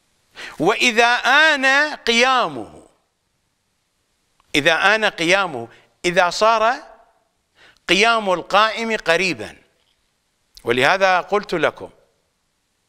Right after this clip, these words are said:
من أن رجبا الذي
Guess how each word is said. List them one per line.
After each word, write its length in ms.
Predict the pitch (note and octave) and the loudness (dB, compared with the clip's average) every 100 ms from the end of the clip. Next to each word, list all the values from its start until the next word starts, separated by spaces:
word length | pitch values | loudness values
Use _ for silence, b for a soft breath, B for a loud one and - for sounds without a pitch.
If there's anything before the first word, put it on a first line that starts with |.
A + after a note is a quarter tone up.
| _ | _
من 240 | C#3 E3 E3 | -2 -2 0
أن 680 | E3 F3 E3+ E3+ E3+ E3 - _ b b b | 0 0 0 2 0 -4 -8 _ b b b
رجبا 840 | D3+ A3+ G#3+ G#3+ D#3 C#3 A2 E2+ - _ _ _ _ - | 2 2 2 -2 0 -2 -4 -10 -20 _ _ _ _ -2
الذي 600 | E3 E3 E3+ D3 E3 D#3+ | 0 2 0 -2 -6 -8